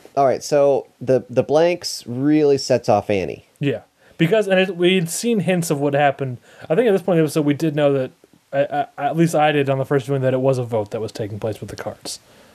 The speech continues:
Speaker 1: I don't even think I knew that until they said.
Speaker 2: 'Cause we've been seeing, we've been seeing flashes of them doing a, a thing with cards.
Speaker 1: Yep.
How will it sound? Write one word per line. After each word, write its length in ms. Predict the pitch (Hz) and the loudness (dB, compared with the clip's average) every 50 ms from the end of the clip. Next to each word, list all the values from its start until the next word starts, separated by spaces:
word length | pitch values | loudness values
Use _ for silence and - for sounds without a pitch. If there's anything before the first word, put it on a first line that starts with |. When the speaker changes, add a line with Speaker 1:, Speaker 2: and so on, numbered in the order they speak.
| _ _ _ _ _ _ _ _ _ _ _ - | _ _ _ _ _ _ _ _ _ _ _ -2
Speaker 1:
I 100 | 113 104 | 0 2
don't 100 | 101 107 | 4 4
even 160 | 107 92 90 | 4 2 2
think 180 | 87 - 92 85 | 0 -2 0 2
I 100 | 90 92 | 2 2
knew 140 | 90 90 92 | 2 2 2
that 200 | 85 90 82 - | 2 0 0 -2
until 440 | - - - 101 87 82 78 - - - - - _ | -4 -4 0 0 0 0 0 -4 -8 -16 -20 -20 _
they 180 | - 98 95 90 | -4 0 0 0
said. 320 | - - - - - - - - - | 0 -2 -4 -4 -6 -8 -12 -10 -6
Speaker 2:
'Cause 160 | - 165 147 | -4 -2 0
we've 100 | 175 185 | 0 0
been 120 | 180 175 | 0 0
seeing, 240 | 165 202 214 208 196 | -2 0 0 0 2
we've 120 | 185 175 | 2 2
been 120 | 165 180 170 | 2 2 0
seeing 240 | 170 - 208 190 170 | 2 2 0 0 0
flashes 560 | 170 - 156 151 143 131 120 - - 135 123 | -2 -2 0 2 2 2 0 0 -2 -4 -4
of 120 | 123 110 | -4 -2
them 320 | 113 120 113 110 110 110 104 - _ _ _ | -2 -4 -2 -4 -6 -8 -10 -16 _ _ _
doing 360 | - 143 147 143 139 127 127 - - | 0 2 2 2 2 -2 -6 -10 -10
a, 140 | - 135 139 135 131 | -6 -6 -4 -4 -4
a 40 | 120 | -6
thing 260 | - - 185 180 175 | -4 -2 0 2 2
with 160 | 170 160 170 - | 2 0 -2 -2
cards. 520 | - 143 131 123 120 120 123 123 - - | 0 0 2 2 0 -2 -4 -6 -4 -2
Speaker 1:
Yep. 160 | 123 131 - | -2 -2 -4